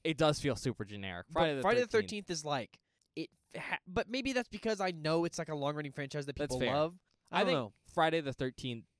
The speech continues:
Speaker 1: is a better franchise name
Speaker 2: That's fair.
Speaker 1: than A Long Night at Camp Blood.
Speaker 2: But that's, like, a good, like, if I
Speaker 1: Single
Speaker 2: s-
Speaker 1: movie, low budget slasher name.
Speaker 2: Yes, exactly.
Speaker 1: Yeah. But it's not, it doesn't pop out at you at all.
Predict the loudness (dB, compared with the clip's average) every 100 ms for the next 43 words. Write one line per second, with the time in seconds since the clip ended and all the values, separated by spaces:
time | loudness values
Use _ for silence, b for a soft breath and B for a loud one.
0 | _ _ _ _ -4 0 0 2 2 2
1 | 0 -6 -6 -2 0 2 0 -2 -2 -6
2 | -16 -4 0 0 0 -2 -2 -8 _ -4
3 | -2 -2 -4 -4 -6 -8 -10 -12 -8 -4
4 | -2 -4 -6 -2 -2 0 -4 -4 -8 -4
5 | -4 -2 -2 -4 -4 -12 b b b b
6 | b -8 -2 2 4 4 4 4 2 4
7 | 0 2 4 4 0 _ _ _ _ _
8 | _ _ -2 0 0 -4 -8 -8 -8 -8
9 | -10 -8 -2 0 0 -2 -6 -4 -4 -2
10 | -4 -6 _ _ -2 0 0 0 0 0
11 | -2 -2 -2 -2 -4 -2 -4 -6 -8 -10
12 | -8 -10